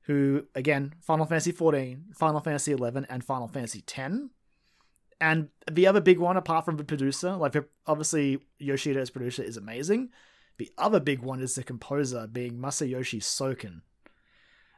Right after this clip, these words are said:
who, um, obviously the fourteen music, y-, I, I don't even play that much fourteen,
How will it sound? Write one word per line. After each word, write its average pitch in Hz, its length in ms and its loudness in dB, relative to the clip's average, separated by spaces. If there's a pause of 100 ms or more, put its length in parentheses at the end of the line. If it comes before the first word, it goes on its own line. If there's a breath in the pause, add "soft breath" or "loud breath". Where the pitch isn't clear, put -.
(240 soft breath)
who, 139 280 4
um, 131 300 0 (140)
obviously 139 720 0
the 127 100 -10
fourteen 123 480 -6
music, 110 440 -8 (260)
y-, 123 260 -8
I, 131 200 -6 (400)
I 175 140 6
don't 240 200 6
even 226 220 4
play 123 260 -2
that 175 160 2
much 190 200 2
fourteen, 208 520 0